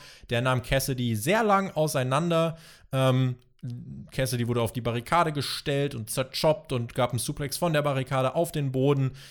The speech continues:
Im Ring ging die Zerstörung von Cassidy, das muss man ja so sagen, weiter.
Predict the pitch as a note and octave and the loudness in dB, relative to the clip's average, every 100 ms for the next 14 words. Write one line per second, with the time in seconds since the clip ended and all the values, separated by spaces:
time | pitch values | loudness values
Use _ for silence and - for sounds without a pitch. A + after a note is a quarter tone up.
0 | - C3 A#2+ C3+ C3 B2 A#2 A2+ A#2 - | -8 -2 0 2 0 0 -2 -2 -4 -4
1 | - D#3+ F3+ F3 C#3 C#3 A#2+ - D#3 C#3 | -2 6 6 6 4 0 -2 0 0 0
2 | A#2 G#2+ B2 A#2+ A2 G#2+ G#2 A2+ A#2 A2 | -2 -2 -4 -4 -2 -2 -4 -2 -2 -2
3 | F#2+ - G3+ - D#3+ G3 | -2 0 2 2 0 0